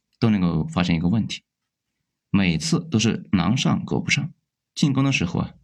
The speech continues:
都是各种小心思，退的时候呢，那一个个撒丫子就跑。那个孙元良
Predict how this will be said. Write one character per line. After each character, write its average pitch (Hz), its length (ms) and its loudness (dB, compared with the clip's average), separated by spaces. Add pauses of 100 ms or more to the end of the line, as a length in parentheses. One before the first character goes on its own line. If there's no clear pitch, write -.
都 113 100 0
是 107 100 2
各 - 120 0
种 107 100 2
小 - 140 -2
心 107 240 2
思， - 180 -10 (600)
退 185 160 0
的 147 80 2
时 104 140 0
候 92 100 0
呢， 90 300 0
那 104 80 2
一 95 80 2
个 104 100 2
个 85 380 -2
撒 135 240 -2
丫 127 100 2
子 123 120 0
就 107 80 2
跑。 - 240 -12 (540)
那 131 100 2
个 80 400 0
孙 143 200 0
元 139 100 2
良 87 300 -2